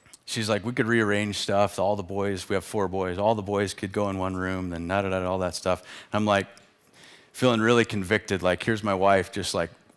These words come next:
living out what it looks like to, to love somebody, and I'm gonna second guess." So I'm like, "You know what? Yeah, let's, let's do it." So we rearrange everything. We get 'em in our house. It was shortly after Christmas, sometime in January, I don't remember exactly, but,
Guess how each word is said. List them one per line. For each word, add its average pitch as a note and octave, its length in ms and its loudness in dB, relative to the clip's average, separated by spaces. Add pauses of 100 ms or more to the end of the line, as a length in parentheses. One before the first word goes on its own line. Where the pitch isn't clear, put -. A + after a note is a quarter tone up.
living G2+ 480 0
out F#2+ 320 4 (480)
what G2 160 0
it F2 80 -4
looks G2 220 -4
like F#2 180 0
to, E2+ 200 -6 (100)
to G2 100 -6
love F2+ 320 2
somebody, F2 600 -2 (280)
and F#2+ 120 0
I'm G#2 160 2
gonna F#2+ 220 -2
second F#2 400 0
guess." F2+ 220 2
So G#2 100 -2
I'm G2 100 -2
like, F2+ 260 -2
"You A2 40 -2
know G#2+ 80 -2
what? G#2+ 220 2
Yeah, G2+ 220 4
let's, G#2 420 -6
let's - 180 -6
do A#2 160 2
it." D#2+ 160 -4 (840)
So A#2+ 140 0
we B2 60 6
rearrange C#3+ 480 6
everything. A2 260 -2
We G#2 100 -4
get C3+ 140 4
'em C3+ 80 0
in C3+ 80 2
our A#2 120 0
house. A2+ 340 2
It A2+ 40 -6
was G#2 120 -4
shortly D3 340 2
after B2+ 260 2
Christmas, - 680 -4 (1160)
sometime C3 560 2
in G#2 80 -4
January, G#2 540 2
I G#2 80 6
don't F#2+ 120 2
remember F#2+ 300 -4
exactly, G2 560 2
but, F#2+ 320 0